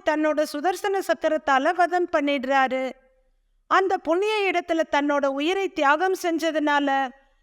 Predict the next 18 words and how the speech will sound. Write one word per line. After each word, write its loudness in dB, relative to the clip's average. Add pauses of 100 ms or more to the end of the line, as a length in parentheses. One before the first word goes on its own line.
(160)
எந்த 2
சிக்கலும் 0
இல்லாம 2
சிசுபாலனுக்கு 0 (580)
அவங்க 4
அம்மா 0
ஆசைப்பட்ட -2
மோட்சம் -2
கிடைச்சிடுது. -2 (960)
ஆனா 4 (100)
பாக்குறவங்க 0
கண்ணுக்கு -2
கிருஷ்ணர் -2
ஏதோ 4 (120)
கோவப்பட்டு 2 (500)
சிசுபாலனை 0
ஒரு 0
நல்ல 2